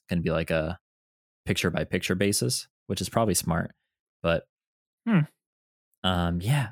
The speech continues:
Speaker 1: I, uh, I'm excited. So l-, let's talk a little bit more about what actually went down, right? So this episode kicks off where,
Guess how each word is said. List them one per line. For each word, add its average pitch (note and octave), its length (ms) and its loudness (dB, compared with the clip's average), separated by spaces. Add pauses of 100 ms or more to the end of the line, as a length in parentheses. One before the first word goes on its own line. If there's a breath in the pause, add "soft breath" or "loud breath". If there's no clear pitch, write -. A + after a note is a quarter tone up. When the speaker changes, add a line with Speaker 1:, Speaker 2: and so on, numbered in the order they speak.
(120)
Speaker 1:
I, G#2+ 260 -2
uh, F2+ 240 -6 (320)
I'm G#2+ 160 -2
excited. A#2 480 -2 (360)
So A#2 440 2 (720)
l-, - 180 -18
let's - 240 0
talk F#4 160 -2
a - 60 4
little G3 180 4
bit D#3+ 180 4
more B2 260 4
about G#2 480 2 (320)
what A2 280 4
actually G2+ 320 4
went F2 220 2
down, E2 280 0
right? F2 340 0
So F2+ 460 4 (440)
this A2 140 4
episode D#3 400 4
kicks - 240 2
off B2 420 2 (120)
where, G#2+ 160 4